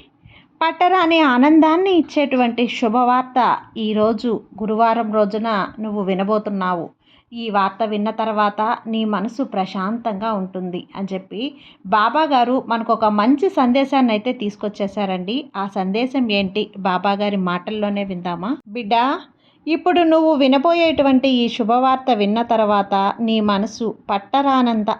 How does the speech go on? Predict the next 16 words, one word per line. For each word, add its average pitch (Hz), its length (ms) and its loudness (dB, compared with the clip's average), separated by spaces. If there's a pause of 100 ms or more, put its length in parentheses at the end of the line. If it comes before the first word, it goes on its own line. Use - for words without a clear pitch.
ఆనందంతో 220 680 0
ఉండబోతోంది. 190 800 -2 (520)
ఈ 269 180 0
మాట 254 280 4 (100)
నేను 254 300 6 (100)
ప్రమాణం 233 520 4
చేసి 233 320 -2
చెప్తున్నాను. 185 720 -6 (480)
తప్పకుండా 233 720 -4 (140)
నేను 226 260 -4
చెప్పేది 220 580 -4
పూర్తిగా 208 640 -6
విను, 196 260 -4 (300)
అశ్రద్ధ 196 400 -10
చేయకు 240 400 -6
తల్లి. 240 400 -4